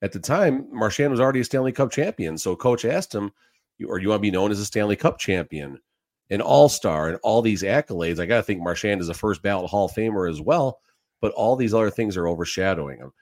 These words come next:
So Cassidy, you know, was able to control the moment. And, I mean,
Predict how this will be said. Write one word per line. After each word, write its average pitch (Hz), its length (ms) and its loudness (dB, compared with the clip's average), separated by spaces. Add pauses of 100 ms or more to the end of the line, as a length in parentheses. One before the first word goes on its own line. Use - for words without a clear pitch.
(260)
So 113 220 2
Cassidy, 107 680 0
you 107 80 -2
know, 92 80 0
was 90 120 -2
able 92 260 -4
to 92 320 -4
control 95 420 2
the 90 80 -2
moment. 113 420 2
And, 104 300 -2 (500)
I 98 60 -4
mean, 107 280 2